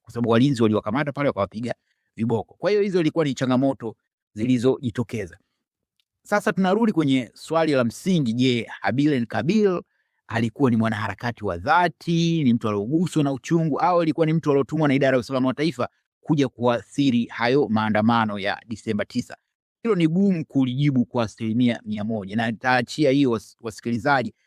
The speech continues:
baada ya kupitia hi-, haya yaliongewa kufikia hitimisho wao wenyewe. Lakini moja la msingi ambalo linapaswa kuzingatiwa, kwa sababu kuna maandamano yapaswa kufanyika Oktoba, ah, Disemba ishirini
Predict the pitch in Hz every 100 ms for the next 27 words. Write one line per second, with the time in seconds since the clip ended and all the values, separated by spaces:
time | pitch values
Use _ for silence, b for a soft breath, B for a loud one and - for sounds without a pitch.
0 | _ - 123 147 147 135 117 123 - _
1 | - 143 113 101 117 - - 135 117 110
2 | 117 185 135 117 _ _ - 107 117 135
3 | 107 113 113 135 - 127 - 113 113 101
4 | 98 - _ _ 123 - 185 151 214 233
5 | 214 160 139 - 185 160 117 113 117 127
6 | 135 120 - 165 139 120 107 113 107 -
7 | 151 - - 147 139 135 135 131 180 175
8 | 147 147 120 127 127 117 - 123 120 -
9 | _ _ _ 120 127 127 - 151 143 127
10 | 120 120 - 123